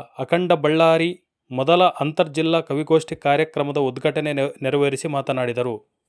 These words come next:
ಸಾವಿರಾರು ಕವಿತೆಗಳನ್ನು ಬರೆಯುವ ಶಕ್ತಿ ಕನ್ನಡ ಭಾಷೆಗಿದ್ದು, ಕನ್ನಡ ಸಾಹಿತ್ಯದ ಕಂಪನ್ನು ಜಗತ್ತಿನೆಲ್ಲೆಡೆ ಕವಿಗಳು ಪಸರಿಸಿದ್ದಾರೆ.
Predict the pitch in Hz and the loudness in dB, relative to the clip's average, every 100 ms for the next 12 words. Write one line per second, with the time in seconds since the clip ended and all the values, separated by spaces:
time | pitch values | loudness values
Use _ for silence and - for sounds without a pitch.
0 | _ _ _ _ _ _ _ _ _ _ | _ _ _ _ _ _ _ _ _ _
1 | _ _ - - 139 165 185 190 185 180 | _ _ -6 4 6 8 8 8 6 4
2 | 175 175 170 170 165 151 156 151 175 139 | 4 4 4 4 2 0 0 2 4 4
3 | 135 - 139 - 190 226 - - 151 170 | 0 -4 -6 -2 -2 -4 -6 0 2 4
4 | 156 156 160 139 139 170 196 - _ - | 6 4 2 -6 -2 -2 -2 -6 _ -4
5 | 143 175 180 165 160 160 156 151 151 160 | -2 2 2 2 0 0 0 0 -2 -2
6 | 160 170 147 127 156 160 160 151 151 160 | -2 0 -2 0 -2 -2 -4 -2 0 0
7 | 190 _ _ _ _ - 147 170 170 185 | 0 _ _ _ _ 0 2 4 2 0
8 | - 147 160 147 143 139 135 135 - _ | -4 0 0 0 2 4 6 4 0 _